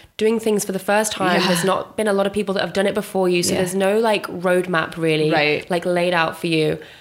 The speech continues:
Speaker 1: And you've got these people that come along and say, "We're gonna help you build this
Speaker 2: Right.
Speaker 1: business. We're gonna make this take off."
Speaker 2: Right. 'Cause that, and I'm sure you've had this too. People look at you and what you've built and they're like,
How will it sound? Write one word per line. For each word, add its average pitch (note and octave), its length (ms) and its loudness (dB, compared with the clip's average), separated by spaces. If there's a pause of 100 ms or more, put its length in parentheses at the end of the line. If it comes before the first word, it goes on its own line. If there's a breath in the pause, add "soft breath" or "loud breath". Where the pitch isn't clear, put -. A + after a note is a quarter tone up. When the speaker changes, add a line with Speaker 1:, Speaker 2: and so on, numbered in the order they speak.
(120 loud breath)
Speaker 1:
And F3 120 2
you've E3+ 120 0
got F3 160 -2
these F3 120 0
people G#3 260 -2
that - 120 -4
come G#3 140 -4
along F3+ 400 0
and E3+ 180 -2
say, E3 420 0 (100)
"We're F#3+ 180 2
gonna F#3+ 280 0
help - 280 -2
you G3 80 -2
build F3+ 180 0
this D#3+ 100 -2
Speaker 2:
Right. C#3+ 120 2
Speaker 1:
business. - 420 -2
We're F#3 120 0
gonna F#3 200 0
make F3 240 0
this E3 160 -2
take D#3+ 260 -4
off." E3 280 -2
Speaker 2:
Right. G3 280 -2 (140)
'Cause G#3+ 140 -6
that, B3 380 0
and G3+ 280 0 (260 loud breath)
I'm G3+ 120 -4
sure A3+ 160 2
you've F#3+ 200 2
had F#3 180 -2
this E3 180 0
too. E3+ 240 0
People F3 340 -2
look F3 220 0
at F#3 120 0
you E3+ 380 2
and D#3 140 0
what D#3+ 120 0
you've D#3+ 200 -4
built B3 240 2
and F3 120 0
they're E3+ 80 0
like, E3+ 220 0